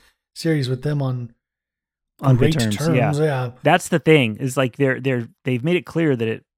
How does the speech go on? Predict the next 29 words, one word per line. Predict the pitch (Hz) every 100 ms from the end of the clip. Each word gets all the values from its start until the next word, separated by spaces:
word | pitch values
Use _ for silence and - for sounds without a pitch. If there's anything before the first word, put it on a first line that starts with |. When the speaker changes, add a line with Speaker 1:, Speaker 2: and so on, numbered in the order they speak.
| _
Speaker 2:
was | - 127
in | - 180
the | 160
past | - 147 110 110 - -
during | 147 139 131
a |
time | - 147 139
when | 127
we | 123
were | 123 120
already, | 123 117 113 104 _ _ _ _ _ _ _
they, | 127 127
they | 131 131
were | 120 110
presenting | 135 127 160 139
him | 123 117
as | - 123
someone | 147 127 120
you | 113
didn't | 127 123
necessarily | 127 127 123 113 110
need | 113 131
to | 117
like, | 120 127 117 - _ _
and | 127
then | 123 120
they | 113
redeemed | 110 113 165 165
him, | 113 104 98